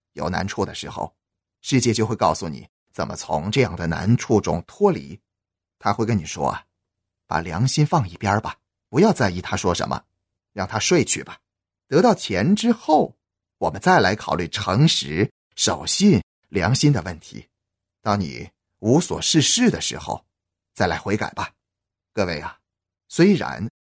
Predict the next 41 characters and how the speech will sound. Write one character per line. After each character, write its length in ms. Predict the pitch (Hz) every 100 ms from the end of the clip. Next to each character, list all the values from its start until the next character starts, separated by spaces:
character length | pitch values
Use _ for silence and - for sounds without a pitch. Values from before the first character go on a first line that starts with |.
| _
世 320 | - 143 117
界 480 | - 120 92 80 - _ _
这 180 | - 170
样 140 | 113
的 100 | 82
对 120 | 92 90
你 120 | 57
说， 340 | - - - _ _ _ -
但 180 | 113
你 40 | 92
要 120 | 92
说 400 | - 69 52 - _ _ _ _ -
，“我 220 | 113 127
不 200 | - 196
能 240 | 120 147
这 80 | 156
么 100 | 82
做。” 240 | - - _ _ _ _ _ _ _ _
即 180 | - 220
使 180 | - 151
你 140 | 95
说 360 | - - 185 185
了， 200 | 78 _ _ _ _ _
世 180 | - 135
界 200 | 113 117
呢， 200 | 69 62 _ _
还 460 | _ - 95 123 208
是 180 | 202 127
会 160 | 117 98
继 340 | - 202 123
续 280 | 92 - 151
的 80 | 85
和 140 | 90
你 100 | 85
说 320 | 69 71 - _ _ _ _ _
，“哎， 140 | 92
那 100 | 95
好 200 | 127 -
吧， 200 | - 123 - _ -
那 100 | 117
就 340 | 107 78 73